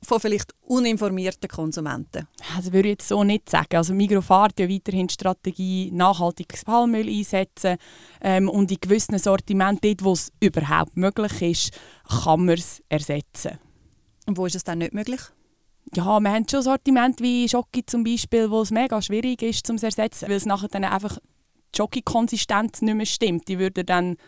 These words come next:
Speaker 2: schmelzen in der Verpackung rein.
Speaker 1: Aber für mich wirkt das immer noch so ein bisschen nach einem so einem industriellen Vorgang. Ich meine, wenn ich zu Hause einen Kuchenteig backe, der meiste Kuchenteig ist, äh, den ich kaufe, mit Palmöl drin.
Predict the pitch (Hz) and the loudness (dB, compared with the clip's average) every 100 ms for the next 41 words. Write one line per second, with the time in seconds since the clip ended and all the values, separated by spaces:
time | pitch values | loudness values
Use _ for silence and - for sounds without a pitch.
0 | _ _ - 185 220 - - 202 180 185 | _ _ 2 4 4 2 2 2 0 -4
1 | 180 175 175 185 - 214 190 156 - _ | -4 -6 0 0 0 -2 0 -2 -4 _
2 | _ _ _ _ _ - 220 226 277 311 | _ _ _ _ _ -6 -4 0 2 2
3 | 254 285 294 - 233 247 277 285 247 240 | 2 -2 -2 -4 -4 -2 0 0 0 -2
4 | 226 254 - 240 226 214 214 214 196 208 | -2 -4 -2 0 2 2 0 -2 -2 -2
5 | 196 190 - _ 240 247 220 214 - 202 | -2 -4 -8 _ 2 2 2 -2 -2 -2
6 | 196 190 220 190 - 175 277 - 151 143 | 0 0 0 -2 0 0 0 0 -2 -2
7 | 151 190 226 233 220 226 - 220 202 202 | -4 -2 0 2 2 0 -4 -4 0 2
8 | 233 - 220 - 233 269 254 - 214 214 | 4 2 -2 -2 -4 -4 -6 0 2 2
9 | 233 - 160 - - 240 185 180 160 170 | 0 -2 -2 -2 -6 -4 -4 -2 0 0
10 | - 208 214 208 - 180 185 190 196 - | -2 -6 -8 -8 -6 -4 -2 -6 -8 -6
11 | 175 175 170 165 - - 175 180 196 170 | -4 -4 -4 -6 -8 -8 -8 -4 2 2
12 | 185 - 180 - - - - 220 208 - | 2 -4 -8 -8 -20 -14 -2 0 0 -6
13 | 175 170 214 233 240 214 208 226 | -4 -4 -2 -4 -4 -4 -6 -6